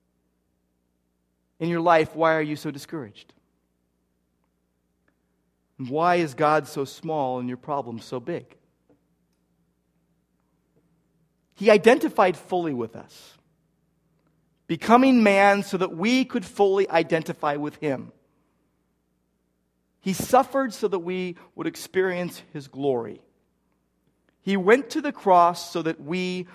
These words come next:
could be with him in heaven forever. We who are so used to feeling unholy, we who are so used to suffering and pain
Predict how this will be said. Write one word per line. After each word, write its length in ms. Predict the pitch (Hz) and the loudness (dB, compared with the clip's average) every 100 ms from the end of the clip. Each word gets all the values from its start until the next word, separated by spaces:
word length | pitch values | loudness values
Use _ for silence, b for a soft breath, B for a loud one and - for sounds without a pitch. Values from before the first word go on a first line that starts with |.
| b b | b b
could 260 | 185 147 120 | -2 -2 0
be 200 | 190 196 | -2 2
with 240 | 185 - | 0 0
him 240 | 170 165 | 0 0
in 80 | 170 | 0
heaven 380 | 143 160 160 156 | 4 4 4 -4
forever. 580 | - 156 143 120 90 _ _ _ _ _ _ _ _ _ _ _ _ _ _ _ _ _ _ _ _ _ _ _ _ _ _ | -6 -2 -2 -4 -16 _ _ _ _ _ _ _ _ _ _ _ _ _ _ _ _ _ _ _ _ _ _ _ _ _ _
We 240 | 135 180 196 | -6 -4 -2
who 200 | 196 175 | 0 2
are 240 | 165 151 B B | 2 0 B B
so 280 | - - 190 | -10 -2 -2
used 360 | 175 175 175 - | -2 -4 -8 -10
to 100 | 156 | -12
feeling 600 | - 175 170 165 151 135 _ b b _ _ _ _ _ _ _ - | -4 0 0 0 -4 -8 _ b b _ _ _ _ _ _ _ -2
unholy, 760 | 170 156 139 147 135 107 92 _ _ _ _ _ _ _ _ _ _ 160 | -2 -2 -2 -2 -4 -10 -18 _ _ _ _ _ _ _ _ _ _ -6
we 160 | 180 | -4
who 180 | 170 170 | 0 2
are 240 | 160 151 B B - | 2 0 B B -14
so 400 | - 175 170 165 | 0 4 4 2
used 440 | 139 156 143 - | -2 -4 -6 -12
to 340 | - 139 131 123 b b _ _ | -8 -6 -6 -10 b b _ _
suffering 680 | - 160 143 - 139 120 | -4 -2 -2 -4 -4 -4
and 200 | 123 117 | -6 -8
pain 600 | - 143 143 120 107 - | -6 -4 -2 -4 -8 -16